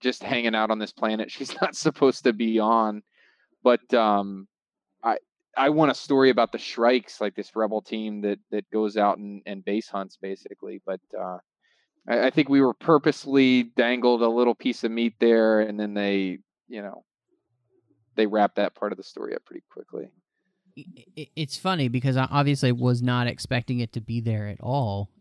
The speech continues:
Speaker 2: And so what I enjoyed was the fact that it was there. And it was just one of those things where it kinda gives you a little taste. Uh, and the fact that this is a, been a Rebel hotspot before, you know, and I, and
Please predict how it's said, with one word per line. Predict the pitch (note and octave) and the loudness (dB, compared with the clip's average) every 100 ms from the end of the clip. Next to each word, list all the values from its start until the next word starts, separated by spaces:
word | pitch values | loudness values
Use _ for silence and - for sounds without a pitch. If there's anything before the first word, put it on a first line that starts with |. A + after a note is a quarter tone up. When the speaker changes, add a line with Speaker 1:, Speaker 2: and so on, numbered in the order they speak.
| - | -2
Speaker 2:
And | B2 | -2
so | A#2 C3 B2 A2+ A2+ | 0 -2 0 0 -2
what | A2+ A#2 | -2 0
I | A2+ G#2+ | 0 0
enjoyed | G#2+ G#2+ G#2+ G#2 A#2 A2+ | -2 -4 -4 -4 -2 -4
was | A2 G#2 G#2 | -2 -4 -4
the | A2 | -8
fact | - G2+ G2 - | -8 -10 -10 -10
that | G2+ G2 - | -8 -8 -8
it | - F2+ | -12 -8
was | D3+ F3 B2 | -4 -4 -6
there. | - F#2+ F2+ A2+ _ _ _ _ | -10 -12 -12 -14 _ _ _ _
And | A#2+ A#2+ A2 G#2+ - | -4 -2 -2 -4 -8
it | A2+ - | -10 -8
was | A#2 A#2 | -6 -6
just | - C#3 B2+ - | -6 -8 -6 -6
one | B2+ B2+ | -6 -4
of | B2+ | -4
those | B2 - | -4 -4
things | D3 B2+ | -6 -6
where | A#2 A2 | -6 -8
it | - | -6
kinda | B2 | -8
gives | A#2+ B2 B2 | -6 -8 -6
you | B2+ B2 | -6 -6
a | |
little | B2 B2+ D#3 | -6 -6 -8
taste. | - E3+ B2+ A2+ - - - - _ _ _ _ _ _ - | -2 0 2 0 -6 -10 -16 -20 _ _ _ _ _ _ -4
Uh, | B2+ B2 A#2+ A#2+ A#2 - | -2 0 0 0 -2 0
and | D#3+ E3 | 2 2
the | |
fact | - D#3 - | 4 2 2
that | E3 C#3 | 0 0
this | D3 D#3+ - | 0 -2 0
is | G3 F#3 | 0 0
a, | D3 B2 _ | -2 -4 _
been | - D#3+ | -2 0
a | |
Rebel | C#3+ C#3+ B2 | 0 -2 -4
hotspot | - E3 D#3+ - - G#2 - | -4 -2 -2 -4 -4 -4 -4
before, | G#2+ - C#2 F#2 - _ _ - | -6 -6 -8 -10 -12 _ _ -2
you | C3 | 0
know, | A2+ | 0
and | A#2+ C#3+ | 0 0
I, | B2+ C#3 - | 0 -6 -8
and | A2+ | -16